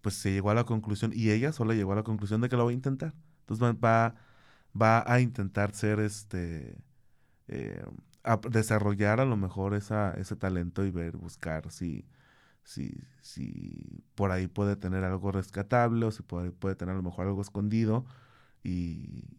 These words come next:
y empezar a, a disfrutarlo. No para producir, no para hacer dinero,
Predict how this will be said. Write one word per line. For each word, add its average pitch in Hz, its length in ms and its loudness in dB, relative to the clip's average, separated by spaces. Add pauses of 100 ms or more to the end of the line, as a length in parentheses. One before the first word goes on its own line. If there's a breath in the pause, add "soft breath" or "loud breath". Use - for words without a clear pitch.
y 98 140 2
empezar 95 420 0
a, 104 440 4 (120)
a 95 100 -6
disfrutarlo. 113 640 0 (420 loud breath)
No 139 400 6
para 120 220 4
producir, 107 580 -2 (300)
no 120 320 4
para 104 180 2
hacer 107 240 0
dinero, 107 420 2